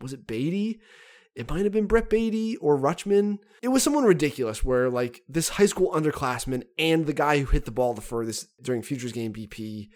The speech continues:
like, shouldn't, it shouldn't be the same. Like, it's not normal,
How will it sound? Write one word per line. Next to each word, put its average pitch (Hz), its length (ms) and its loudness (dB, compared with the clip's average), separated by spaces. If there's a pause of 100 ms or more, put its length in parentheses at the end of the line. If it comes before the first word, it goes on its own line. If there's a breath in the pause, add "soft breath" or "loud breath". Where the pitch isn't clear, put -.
(160 soft breath)
like, 131 160 -2
shouldn't, 214 460 2 (100)
it 170 60 2
shouldn't 254 240 2
be 240 100 2
the 175 80 -2
same. - 380 2 (120)
Like, 120 140 -10
it's 165 120 -8
not 175 220 2
normal, 139 600 2